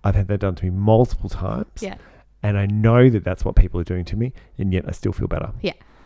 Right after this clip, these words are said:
Speaker 1: So
Speaker 2: Because you feel heard.
Speaker 1: Yeah,
Speaker 2: Yeah.
Speaker 1: because someone's clarified with you.
Speaker 2: Yeah.
Speaker 1: And when you do that for someone, the, the,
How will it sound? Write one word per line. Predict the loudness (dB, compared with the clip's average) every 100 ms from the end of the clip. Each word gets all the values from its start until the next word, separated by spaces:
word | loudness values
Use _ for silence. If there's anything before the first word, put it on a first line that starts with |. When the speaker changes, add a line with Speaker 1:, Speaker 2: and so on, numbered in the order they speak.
| _
Speaker 1:
So | -8 -2 0 -2
Speaker 2:
Because | -4 -4 -4
you | -6
feel | -8
heard. | -8 -10 -12 -20 -20 _ _ _ _
Speaker 1:
Yeah, | -16 -16 _
Speaker 2:
Yeah. | -10
Speaker 1:
because | -4 -2
someone's | -2 -4 -6
clarified | -8 -6 -4 -6 -6
with | -10
you. | -12 -16 -18
Speaker 2:
Yeah. | -12 -8
Speaker 1:
And | -2 -2 -2 -8
when | -6 2 4
you | 4 4
do | 4
that | 2 0
for | -6
someone, | -2 -2 -2
the, | -2
the, | -2